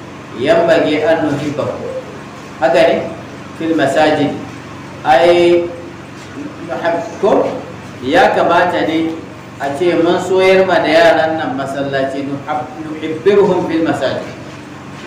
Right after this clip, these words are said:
Mu nuna musu ƙauna a masallacin da kuma mu ƙaunatar musu da masallacin. Yanzu dan Allah ba ku lura da azumi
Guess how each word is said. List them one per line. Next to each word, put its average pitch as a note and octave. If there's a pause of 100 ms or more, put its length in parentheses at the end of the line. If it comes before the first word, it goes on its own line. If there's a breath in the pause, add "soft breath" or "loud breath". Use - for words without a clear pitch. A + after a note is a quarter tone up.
(340)
Mu C#3+
nuna G3
musu F#3
ƙauna D3+ (800)
a D3+
masallacin F3
da - (100)
kuma F3+
mu F3+
ƙaunatar G#3+
musu A3
da D3
masallacin. C#3+ (3000)
Yanzu F#3+
dan G#3
Allah G3+
ba C#3+
ku D3
lura D#3+
da -
azumi E3